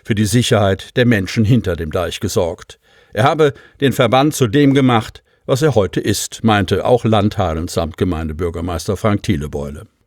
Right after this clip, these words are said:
Die Wasser- und Bodenverbände seien unter seiner Führung gut aufgestellt. Hochwasserschutz, Entwässerung und Wasserver- und Entsorgung seien bei ihm in guten Händen gewesen.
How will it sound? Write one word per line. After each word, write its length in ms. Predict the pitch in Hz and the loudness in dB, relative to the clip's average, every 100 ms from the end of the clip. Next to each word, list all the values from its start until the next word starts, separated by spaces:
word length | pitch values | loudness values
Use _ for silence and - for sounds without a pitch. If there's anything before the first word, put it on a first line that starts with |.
| - | -4
Die 220 | 113 101 | -2 0
Wasser- 240 | 123 - 135 | -2 0 0
und 140 | 104 | 2
Bodenverbände 680 | 147 143 127 120 120 131 131 | 2 2 2 2 2 2 2
seien 420 | 131 127 127 117 | 2 2 2 0
unter 280 | 139 139 123 | -2 0 2
seiner 340 | 151 156 160 | 2 2 0
Führung 560 | - 185 180 160 165 - | 0 -2 0 2 0 0
gut 280 | 139 131 - - | 0 0 0 -2
aufgestellt. 800 | 82 - 92 - 107 90 - - _ _ _ _ - | -2 -4 -12 -2 -2 -2 -10 -20 _ _ _ _ 0
Hochwasserschutz, 760 | 165 139 143 151 131 156 143 | 0 2 2 2 0 0 0
Entwässerung 640 | - 120 170 - 147 143 - | 0 2 0 0 2 2 2
und 240 | 131 110 | -2 2
Wasserver- 720 | 123 - 113 - 147 131 127 - | 0 0 -2 0 2 2 0 -2
und 300 | 120 123 - | -4 -4 -6
Entsorgung 640 | 110 120 - 110 95 95 95 | -2 -2 0 0 2 0 -2
seien 400 | - 110 98 95 | 2 2 2 2
bei 140 | 113 | 0
ihm 340 | 127 113 98 - _ | 2 0 0 -4 _
in 200 | 117 120 | -2 -2
guten 280 | 95 90 120 | -2 -6 -2
Händen 360 | 104 90 - 78 | -2 -2 -4 -8
gewesen. 600 | 85 87 87 82 95 | -8 -8 -8 -10 -12